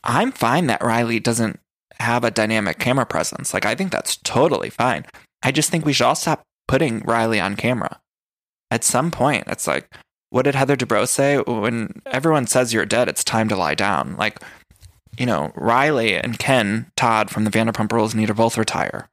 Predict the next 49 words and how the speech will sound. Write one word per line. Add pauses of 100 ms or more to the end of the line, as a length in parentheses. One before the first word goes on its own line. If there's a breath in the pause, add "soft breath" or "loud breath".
<laughs>
Let's
get
'em
off
camera
'cause
they're
not,
<laughs>
they're
not, (540 loud breath)
they're, (340 loud breath)
they're
not
loved
by
the
cameras, (180)
okay? (180)
And
Riley's
a
beautiful
young
lady,
and
I'm
sure
she's
very
intelligent. (800 loud breath)
She's
got
Candy's
genes,
so
she
must
be
a
smart
bus-,
businesswoman,
you
know,
and
she's
gorgeous.